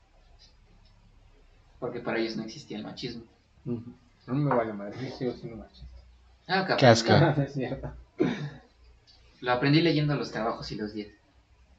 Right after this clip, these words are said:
Speaker 2: ¿Ya aprendiste
Speaker 3: Excelente.
Speaker 2: algo en filosofía?
Speaker 1: ¿Eh?
Speaker 2: Sí, aprendí, has aprendido en
Speaker 1: No,
Speaker 2: filosofía.
Speaker 1: aprendí un chingo de cosas, güey.
Speaker 2: Claro. Qué bonito.
Speaker 1: Gracias. Ah, aprendí a no amar.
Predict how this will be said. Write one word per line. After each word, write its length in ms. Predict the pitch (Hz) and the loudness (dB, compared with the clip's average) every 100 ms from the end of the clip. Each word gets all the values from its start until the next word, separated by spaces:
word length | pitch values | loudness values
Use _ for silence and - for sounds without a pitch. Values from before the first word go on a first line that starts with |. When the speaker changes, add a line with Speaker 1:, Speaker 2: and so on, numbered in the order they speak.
| _ _ _ _ - | _ _ _ _ 2
Speaker 2:
¿Ya 120 | 131 | 6
aprendiste 240 | 147 165 151 | 6 6 4
Speaker 3:
Excelente. 460 | - 139 139 143 139 | 6 8 10 8 4
Speaker 2:
algo 120 | 165 | -2
en 60 | - | -4
filosofía? 460 | 123 123 - 139 123 | -4 -4 -8 -6 0
Speaker 1:
¿Eh? 340 | 180 254 - - | 0 0 -8 -4
Speaker 2:
Sí, 80 | |
aprendí, 360 | 143 139 127 147 | -4 -4 -6 -4
has 140 | 147 | -4
aprendido 320 | 143 127 123 127 | -4 -4 -4 -6
en 60 | |
Speaker 1:
No, 60 | 139 | -6
Speaker 2:
filosofía. 240 | 131 139 | -6 -6
Speaker 1:
aprendí 260 | - 127 143 | -4 -2 0
un 80 | 139 | -2
chingo 200 | 151 156 | -2 -2
de 100 | - | -2
cosas, 420 | 143 147 160 147 | -2 -2 -2 -2
güey. 220 | 143 151 - | -4 -6 -8
Speaker 2:
Claro. 340 | 120 107 113 113 _ _ - - - _ _ _ _ _ - | -10 -10 -10 -14 _ _ -14 -12 -18 _ _ _ _ _ -4
Qué 60 | |
bonito. 320 | 131 123 117 117 - - - | -2 -2 -4 -10 -8 -8 -6
Speaker 1:
Gracias. 260 | 120 117 104 - _ _ _ _ - - - - _ - - | -8 -8 -10 -20 _ _ _ _ -20 -20 -20 -20 _ -10 -6
Ah, 240 | 113 123 123 | -4 -4 -6
aprendí 520 | 120 120 110 127 - | -6 -6 -4 -6 -4
a 140 | 120 | -6
no 220 | 117 120 113 | -2 -2 -2
amar. 360 | 104 107 - | 0 -4 -6